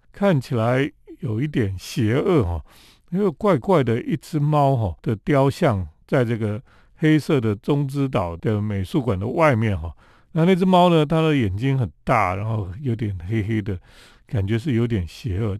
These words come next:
但穿着太空装，脸上呢是一个玻璃的这个一个面罩了哈，像从外太空来的一只猫一样。那这是一个非常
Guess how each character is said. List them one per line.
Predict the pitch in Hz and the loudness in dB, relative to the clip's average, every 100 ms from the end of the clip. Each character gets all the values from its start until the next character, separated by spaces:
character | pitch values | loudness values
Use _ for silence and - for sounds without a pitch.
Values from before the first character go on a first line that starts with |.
| - | -2
但 | 180 - | -4 -2
穿 | - 156 | 0 0
着 | 123 | 0
太 | 139 | -2
空 | 120 110 | 0 0
装， | 107 113 98 95 - _ - | 0 0 -2 -4 -14 _ -2
脸 | 123 110 | 0 2
上 | 135 165 | 2 2
呢 | 127 | 2
是 | 110 151 | 0 0
一 | 131 | 0
个 | 120 107 - | 0 -4 -2
玻 | 139 139 | 2 2
璃 | 117 92 104 | 2 -2 -2
的 | 104 95 _ _ _ _ - | -2 -4 _ _ _ _ -8
这 | 135 | -6
个 | 104 101 101 113 | -2 -2 -4 -6
一 | 127 | -6
个 | 113 | -2
面 | 113 160 92 | 2 2 2
罩 | 87 123 | 0 0
了 | 85 | 0
哈， | 80 101 - _ _ | -6 -8 -10 _ _
像 | - 196 147 | -4 0 0
从 | 123 117 135 - - | 0 -2 -4 -8 -6
外 | 185 156 | 0 0
太 | 147 131 | 2 0
空 | - 127 131 - _ _ | 0 -4 -4 -8 _ _
来 | - 95 107 | -8 -4 -2
的 | 110 | -4
一 | 107 185 | -4 -8
只 | - 120 | -6 -4
猫 | 113 110 107 | 0 0 0
一 | 90 | -4
样。 | 95 - - - - - | -6 -8 -18 -20 -20 -6
那 | 143 120 | -2 0
这 | 131 | 0
是 | 123 | -2
一 | 113 | -4
个 | 120 107 | -2 -4
非 | 98 143 | -2 -2
常 | - 104 104 | 0 -2 -2